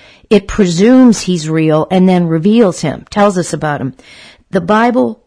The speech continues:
was wri-, it was written to reveal God and to reveal his plan of redemption. The Bible tells the story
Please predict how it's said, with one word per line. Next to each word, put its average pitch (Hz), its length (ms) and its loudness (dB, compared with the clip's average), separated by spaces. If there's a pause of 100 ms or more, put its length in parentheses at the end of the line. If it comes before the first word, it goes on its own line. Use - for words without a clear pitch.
(140)
was 180 240 -4
wri-, 202 420 -4
it - 160 -8
was 175 360 -2
written 220 380 0
to 180 200 -6
reveal 202 480 0
God 180 560 -2 (420)
and 190 220 0
to 190 260 -2
reveal 170 960 0 (220)
his - 380 -6
plan 185 760 0
of 160 240 -2
redemption. 165 600 -4 (640)
The 170 140 -6
Bible 233 720 0 (100)
tells 233 540 -2
the 247 120 -6
story 160 680 -4